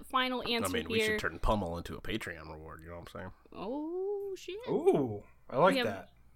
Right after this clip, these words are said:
Speaker 1: we have one
Speaker 2: Oh,
Speaker 1: last
Speaker 2: you like that, but
Speaker 1: answer.
Speaker 2: when Fro's like, "Let's add the D and D," you guys are like, "This is a Smite stuff. Let's keep it Smite related."
Speaker 3: I didn't say
Speaker 2: Mm.
Speaker 3: that.
Speaker 1: Nope, I didn't say
Speaker 2: I'm
Speaker 1: that either.
Speaker 2: trolling.
Speaker 1: <laughs>
Speaker 2: I'm just trolling.
Speaker 3: No,
Speaker 1: Last,
Speaker 3: get our
Speaker 1: last
Speaker 3: last one
Speaker 1: answer
Speaker 3: in.
Speaker 1: here. Uh,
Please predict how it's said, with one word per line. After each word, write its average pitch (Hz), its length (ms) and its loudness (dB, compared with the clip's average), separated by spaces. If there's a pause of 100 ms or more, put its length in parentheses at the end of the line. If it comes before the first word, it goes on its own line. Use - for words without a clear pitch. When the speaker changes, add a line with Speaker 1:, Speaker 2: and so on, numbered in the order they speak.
Speaker 1:
we 247 140 -4
have 226 140 -6
one 277 160 4
Speaker 2:
Oh, 294 160 12
Speaker 1:
last 294 220 4
Speaker 2:
you 247 80 12
like 254 200 12
that, 262 240 12
but 202 80 8
Speaker 1:
answer. 180 80 8
Speaker 2:
when 180 100 8
Fro's 208 360 12
like, 196 180 8
"Let's 202 180 6
add 208 200 10
the 185 60 2
D 196 220 6
and 190 80 6
D," 214 100 6
you 190 120 6
guys 156 260 10
are 123 40 2
like, 113 100 4
"This 147 200 0
is 160 120 0
a 165 80 4
Smite 240 340 6
stuff. - 320 6
Let's - 220 2
keep - 240 -4
it - 80 -4
Smite 370 340 -2
related." 156 480 2 (380)
Speaker 3:
I 160 120 12
didn't 180 200 10
say 165 120 6
Speaker 2:
Mm. 160 340 6
Speaker 3:
that. 170 60 0 (520)
Speaker 1:
Nope, 233 320 2
I 202 120 4
didn't 233 200 2
say 185 140 0
Speaker 2:
I'm 202 80 2
Speaker 1:
that 208 80 6
either. 214 80 0
Speaker 2:
trolling. 180 280 0 (720)
Speaker 1:
<laughs> - 1400 -6
Speaker 2:
I'm 98 160 -2
just 90 160 -6
trolling. 80 360 -6 (480)
Speaker 3:
No, 220 80 -2
Speaker 1:
Last, 269 260 12
Speaker 3:
get 330 140 10
our 311 80 12
Speaker 1:
last 294 300 12
Speaker 3:
last - 40 -
one 294 60 8
Speaker 1:
answer 262 240 4
Speaker 3:
in. 240 40 2
Speaker 1:
here. 196 400 2 (480)
Uh, 196 380 2